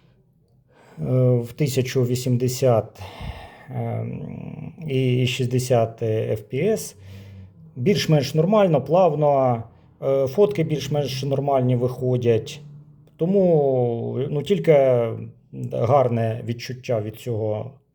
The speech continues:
телефону. Я йому дякую, в принципі, за його роботу. Шість років працює, все нормально.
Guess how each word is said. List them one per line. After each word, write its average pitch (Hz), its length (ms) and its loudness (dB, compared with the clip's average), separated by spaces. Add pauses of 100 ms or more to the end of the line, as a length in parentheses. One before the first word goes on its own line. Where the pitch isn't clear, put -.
телефону. 165 800 0 (340)
Я 127 120 -2
йому 120 200 2
дякую, 127 440 0
в 113 60 -6
принципі, 113 560 -6
за 104 300 -2
його 107 260 0
роботу. 143 460 0
Шість 120 300 -4
років 139 520 2 (440)
працює, 131 720 2 (140)
все 135 200 -4
нормально. 123 680 2